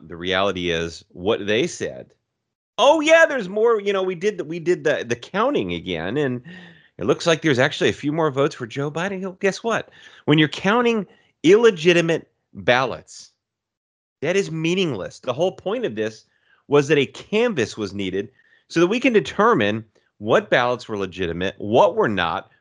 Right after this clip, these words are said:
who voted that should not have voted, et cetera. And now we know that a massive amount of people,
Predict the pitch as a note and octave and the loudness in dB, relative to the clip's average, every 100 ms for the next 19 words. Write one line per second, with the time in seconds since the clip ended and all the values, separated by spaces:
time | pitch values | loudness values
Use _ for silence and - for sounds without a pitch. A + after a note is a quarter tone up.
0 | _ G#3 A#3+ F3 D#3+ D#3+ B2+ - B2+ A2 | _ -4 -2 0 2 0 -4 -6 -6 -2
1 | G#2 G#2+ F2+ E2+ F2 G#2 - G3 A3 B2 | 0 0 0 -2 -2 -6 -6 -4 -2 -2
2 | G2+ G2+ G#2+ E3 F#3 G#3 F3+ G3+ E3+ G2 | -4 -2 -2 -2 -4 -6 -2 0 0 0
3 | A#2+ - _ _ _ _ B2 C3 A#2+ A#2+ | -2 -6 _ _ _ _ 0 2 2 -2
4 | B2 C#3 F#3 F3 F3+ D3+ D#3 - A#2 G#2+ | -2 -4 -6 -6 -4 -2 -4 -6 -6 -6
5 | G2 A2 D3 | -4 -4 -6